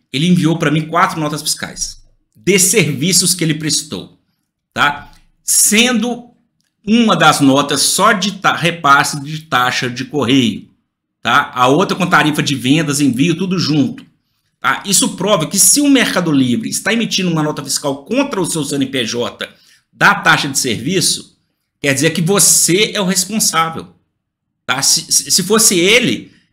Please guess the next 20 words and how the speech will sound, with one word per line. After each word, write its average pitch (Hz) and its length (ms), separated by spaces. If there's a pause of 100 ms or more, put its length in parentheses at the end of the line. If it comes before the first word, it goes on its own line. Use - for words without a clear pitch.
(100)
é, 123 320
ele 202 260
teria 208 260
que 208 80
emitir 196 420
ele 233 320
uma 226 160
nota 196 220
pro - 80
consumidor 196 360
final. 196 320
E 214 120
isso 220 180
não 220 140
é 226 60
verdade, 214 400
ele 135 60
não 180 140
faz 214 180
isso, - 380